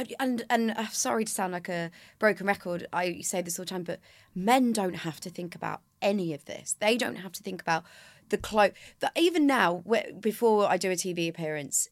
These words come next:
it, you know, you know what it's like. It, it's, the outfit is thought through, the look. It's all about the look, and, you know, you tag your outfits afterwards, and people comment on your body and how much weight you've lost, how much weight you've gained, or, you know, it's, that is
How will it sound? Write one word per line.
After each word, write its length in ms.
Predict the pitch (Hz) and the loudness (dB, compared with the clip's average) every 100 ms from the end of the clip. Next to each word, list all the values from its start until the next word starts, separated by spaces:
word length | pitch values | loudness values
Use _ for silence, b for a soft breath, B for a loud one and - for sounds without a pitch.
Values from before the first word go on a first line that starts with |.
| - | -10
it, 120 | 175 | -8
you 100 | 214 | -4
know, 220 | 147 143 | -2 -4
you 80 | 196 | -6
know 80 | 202 | -4
what 100 | 151 | -4
it's 140 | - | -4
like. 220 | 147 139 - | -6 -6 -4
It, 160 | - - - | -4 -2 -4
it's, 340 | 175 - - - 170 | -4 -4 -4 -8 -6
the 220 | 156 147 | -6 -4
outfit 540 | 202 214 - 185 170 - | -2 -2 -2 -2 -2 -4
is 160 | 160 | -6
thought 260 | - 202 - | -4 -6 -8
through, 200 | 170 156 | -8 -6
the 120 | 156 | -4
look. 380 | 170 190 175 - | 0 0 0 -12
It's 220 | 175 - | -12 -8
all 160 | 196 196 | -6 -4
about 240 | 185 - | -6 -6
the 80 | 190 | -8
look, 400 | 165 175 - - | -6 -8 -10 -10
and, 260 | 175 160 B B B | -10 -10 B B B
you 160 | - 185 | -8 -6
know, 80 | 156 | -4
you 180 | 160 160 | -6 -8
tag 300 | 170 180 202 | -6 -6 -4
your 100 | 196 | -4
outfits 380 | 185 - - | -4 -6 -8
afterwards, 560 | 185 180 180 175 165 165 | -6 -6 -8 -6 -4 -4
and 80 | 151 | -10
people 360 | - 175 165 - | -12 -12 -14 -14
comment 440 | - 180 180 170 - | -12 -8 -6 -6 -6
on 140 | 175 | -8
your 100 | 185 | -8
body 600 | 170 - 180 175 175 175 | -8 -4 -4 -4 -8 -6
and 160 | 156 156 | -6 -8
how 140 | 151 | -8
much 200 | 165 147 | -10 -8
weight 180 | - 196 | -2 -2
you've 120 | - 180 | -2 -6
lost, 180 | 185 | -6
how 60 | 165 | -6
much 160 | 156 - | -8 -8
weight 160 | 165 | -8
you've 140 | 170 - | -6 0
gained, 360 | 170 170 175 B B B | 0 0 -6 B B B
or, 300 | - 175 175 | 2 4 4
you 140 | - 190 | 0 -2
know, 220 | 156 151 - | -2 -4 -4
it's, 300 | 170 - - B B | -4 -4 -8 B B
that 260 | 226 269 - | 4 4 4
is 160 | 226 | 0